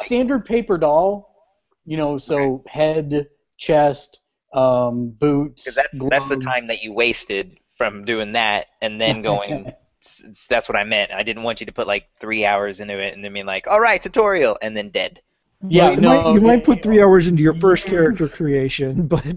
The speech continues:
Speaker 1: Yeah, because the, the, it's pretty, it's pretty doggone deep, and you can change everything off the bat.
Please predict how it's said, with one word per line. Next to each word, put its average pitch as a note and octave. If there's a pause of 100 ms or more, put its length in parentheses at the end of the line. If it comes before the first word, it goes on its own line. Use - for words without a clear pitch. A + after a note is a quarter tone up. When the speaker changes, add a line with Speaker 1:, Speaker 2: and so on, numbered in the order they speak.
Speaker 1:
Yeah, E3+
because F3+
the, F3
the, E3 (120)
it's F3
pretty, F#3+
it's E3
pretty F3
doggone C#3+
deep, C3
and C3+
you C#3+
can E3
change D3
everything C3+
off A#2
the -
bat. G#2+